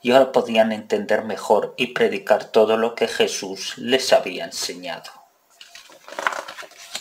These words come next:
Los apóstoles empezaron a predicar, y mucha gente les creía y se unía a ellos, y empezaba a vivir como Jesús enseñó.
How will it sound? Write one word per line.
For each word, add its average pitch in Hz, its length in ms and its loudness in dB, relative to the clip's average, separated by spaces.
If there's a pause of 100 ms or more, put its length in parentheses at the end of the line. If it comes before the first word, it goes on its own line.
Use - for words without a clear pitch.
(1080)
Los - 200 2
apóstoles 117 640 2
empezaron 117 540 4
a 113 120 2
predicar, 101 720 2
y 123 80 -6
mucha 135 320 -2
gente 117 400 -2
les 98 220 -2
creía 98 440 -2
y 101 80 -2
se - 200 -2
unía 101 380 -2
a 95 40 0
ellos, - 540 -8 (540)
y 120 60 2
empezaba - 480 6
a 104 60 6
vivir 104 480 -6
como 120 240 4
Jesús - 500 -6
enseñó. - 640 -10